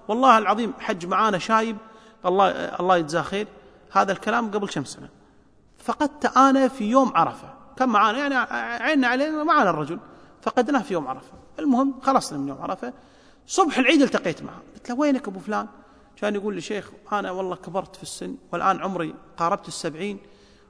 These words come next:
وأظن يمكن هذا"، والله هذا يعني هو يقول لي بنفسه، أنا بإذني أنا أسمعه، "قاربت السبعين، وأنا قلت يمكن هذه آخر حجة في حياتي، أبى حج، حج أشعر فيه أني حجيت صح." قلت له: "إيش سويت؟"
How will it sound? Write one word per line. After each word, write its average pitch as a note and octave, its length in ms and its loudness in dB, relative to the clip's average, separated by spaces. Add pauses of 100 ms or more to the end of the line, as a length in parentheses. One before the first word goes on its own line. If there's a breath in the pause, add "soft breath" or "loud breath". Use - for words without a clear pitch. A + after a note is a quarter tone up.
(140 soft breath)
وأظن G#3 300 -2
يمكن G#3 200 -4
هذا"، G3 280 -2
والله F#3+ 260 4
هذا F#3+ 380 2
يعني E3+ 200 -2
هو A3 200 4
يقول F#3+ 260 2
لي E3+ 60 -2
بنفسه، D3+ 460 -2
أنا D#3 120 -2
بإذني E3 380 -6
أنا C#3 140 -6
أسمعه، C3 360 -12 (440 soft breath)
"قاربت F#3+ 320 2
السبعين، F3 480 -6 (460 soft breath)
وأنا F3 160 0
قلت F#3 180 -4
يمكن E3 200 -8
هذه E3+ 280 -2
آخر - 160 -10
حجة D3+ 260 -10
في - 120 -14
حياتي، E3+ 440 -4 (600 soft breath)
أبى F#3+ 160 -4
حج، - 340 -8
حج B3+ 340 -4 (480 soft breath)
أشعر G#3 320 -6
فيه C4 280 -2 (500 loud breath)
أني G3+ 120 -2
حجيت E3+ 360 -4
صح." - 140 -12
قلت - 80 -12
له: F3+ 100 -10
"إيش E3+ 100 -8
سويت؟" F#3 320 -4